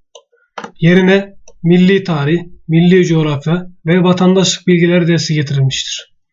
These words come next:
Doksan yedi doksan sekizden itibaren altı ve yedinci sınıflarda sosyal bilgiler uygulamasına geri dönüldü.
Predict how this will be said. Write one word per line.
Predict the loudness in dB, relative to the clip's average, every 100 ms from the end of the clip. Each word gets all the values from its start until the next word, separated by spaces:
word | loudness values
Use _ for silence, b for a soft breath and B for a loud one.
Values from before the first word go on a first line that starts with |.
| B B B B B B -2
Doksan | 0 0 0 0
yedi | 0 0 0
doksan | -2 0 -2
sekizden | 0 -2 0 2
itibaren | 0 0 -2 0 2 0 -2 -14 -20 -2
altı | 0 2 2
ve | 2
yedinci | 2 0 0 -2
sınıflarda | 0 -2 0 0 2
sosyal | 0 0 0 0 0
bilgiler | 0 2 2
uygulamasına | 2 2 2 2 0 0 -2
geri | 2 2 2
dönüldü. | 0 -2 -4